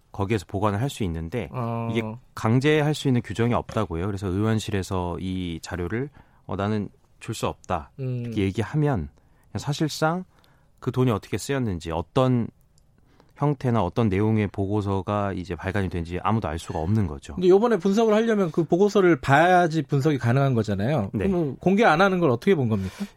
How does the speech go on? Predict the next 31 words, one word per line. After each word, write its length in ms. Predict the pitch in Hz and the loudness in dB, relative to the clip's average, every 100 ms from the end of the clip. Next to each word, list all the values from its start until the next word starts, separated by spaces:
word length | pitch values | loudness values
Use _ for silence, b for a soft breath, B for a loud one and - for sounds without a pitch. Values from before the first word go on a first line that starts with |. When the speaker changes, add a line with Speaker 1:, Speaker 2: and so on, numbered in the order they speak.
| - | -8
Speaker 1:
이게 580 | 101 110 110 107 107 104 | -2 0 0 0 0 -2
이 400 | 107 107 101 95 | -2 -4 -4 -6
저희가 560 | - 95 92 104 90 - _ | -4 -4 0 0 -2 -4 _
이 120 | 95 85 | -8 -4
뉴스타파랑 720 | 101 - 127 120 117 113 104 | -6 -4 -4 0 0 0 -2
세금 320 | - 151 160 | -2 2 2
도둑 300 | 147 117 - | 4 2 -2
잡아라, 560 | - 87 87 113 139 151 | -4 -4 -2 0 -2 -4
정보공개센터, 920 | - 104 107 113 113 98 90 90 80 76 | -2 0 2 4 2 2 -2 -6 -6 -10
그리고 160 | 76 | -10
좋은 440 | 78 - 107 113 104 | -8 0 2 4 2
예산센터 560 | 90 92 90 85 80 | 0 -2 -4 -4 -8
이렇게 180 | 80 - | -8 -10
세 180 | - 170 | -4 -2
개 120 | 160 | 0
시민단체하고 960 | 143 - 165 151 113 92 90 78 110 90 - | 0 -2 -2 0 -2 -2 -6 -6 -6 -6 -2
Speaker 2:
예. 280 | 117 110 170 | 0 0 -4
Speaker 1:
이 80 | - | -10
국회를 340 | - - 127 | -10 -2 0
상대로 480 | 113 110 98 95 92 | 2 0 0 -2 -2
이 120 | 90 | -4
정보공개를 960 | - 101 117 104 101 87 73 - - 98 | -4 0 2 2 2 0 -6 -12 -6 -6
하라는 360 | - 131 123 107 | -2 0 2 2
행정소송을 960 | 175 185 170 147 110 139 123 113 82 | 2 4 2 0 -2 -4 0 0 0
제기를 400 | 76 - 90 92 | -6 -6 -4 -2
했고요. 200 | 90 226 | 0 0
Speaker 2:
소송을 320 | 254 269 254 226 | 2 2 2 0
냈다? 360 | 101 - 160 - | -2 -4 -6 -4
Speaker 1:
네, 180 | 104 92 | -2 -2
네. 80 | 135 127 | 0 -2
Speaker 2:
예. 40 | 123 | -2